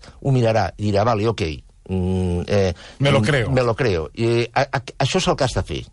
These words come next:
Speaker 1: Perfecte. Però, clar, és el que has de fer, no tu, el govern que surti de les eleccions. Vindrà la campanya electoral, es votarà el vint-i-sis de, de juny. Però els partits polítics,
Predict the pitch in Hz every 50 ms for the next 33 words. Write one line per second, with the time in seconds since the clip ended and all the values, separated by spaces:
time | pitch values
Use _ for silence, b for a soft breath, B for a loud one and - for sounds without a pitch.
0 | _ _ - - - - - - 101 92 95 98 80 - - - - - B B
1 | B B B B B 120 120 165 185 180 - - - - - - 131 - 170 143
2 | - 170 160 147 131 151 143 - 196 175 151 127 110 - 202 180 104 - - -
3 | - - _ _ _ - - - 104 104 92 104 110 123 113 139 127 - 135 127
4 | 120 156 147 123 113 101 104 92 87 - - 147 131 101 82 73 - - - B
5 | B B B B B B B B 120 131 123 117 127 147 143 151 131 110 143 127
6 | 131 123 120 107 - 101 95 92 82 78 - - - - - _ - - - -
7 | 101 104 113 117 117 107 117 110 131 143 135 139 120 113 104 - 117 107 95 110
8 | 104 98 - 98 101 87 95 90 78 - 110 - - B B B B B B B
9 | B B B - 131 117 120 117 - - 110 98 101 156 214 - - 143 139 156
10 | 151 - 95 95 - - -